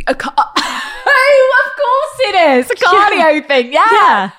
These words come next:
Speaker 1: Of course it is. But can't he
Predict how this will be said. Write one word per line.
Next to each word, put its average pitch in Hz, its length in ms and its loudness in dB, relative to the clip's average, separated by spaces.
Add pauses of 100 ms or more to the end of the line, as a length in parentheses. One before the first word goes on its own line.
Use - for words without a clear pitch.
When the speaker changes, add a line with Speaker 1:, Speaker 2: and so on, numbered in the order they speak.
(240)
Speaker 1:
Of - 140 -16
course 508 580 0
it 523 540 -6
is. - 160 -20 (540)
But 453 160 -4
can't 571 380 -2
he 554 60 -12